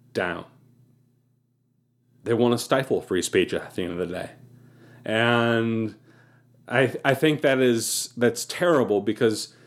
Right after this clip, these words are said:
if we don't have the ability to dialogue, as I said, if we don't have the ability to dialogue, if we don't have the ability to converse, if we don't have the freedom to speak blasphemies, and if we're,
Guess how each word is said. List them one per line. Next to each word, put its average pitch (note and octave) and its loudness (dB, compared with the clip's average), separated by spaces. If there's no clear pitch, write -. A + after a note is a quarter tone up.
if - -8
we C#3 2
don't D#3 2
have D3+ 0
the D3+ 4
ability C3 4
to A#2+ -2
dialogue, G#2 2
as G#2 0
I G#2+ 0
said, G2 -6
if F#2 -8
we A#2+ 2
don't D#3+ 4
have E3 -2
the F3 4
ability C#3 2
to A#2 -10
dialogue, G#2 2
if - -10
we A#2+ 4
don't C#3+ 2
have D3 -2
the B2 2
ability A#2 2
to G#2 -8
converse, G#2 -4
if - -6
we C#3 4
don't E3 2
have D3 0
the C3 2
freedom C#3 0
to C3 0
speak B2+ -4
blasphemies, F#2 -6
and B2 2
if B2+ 0
we're, C3+ 2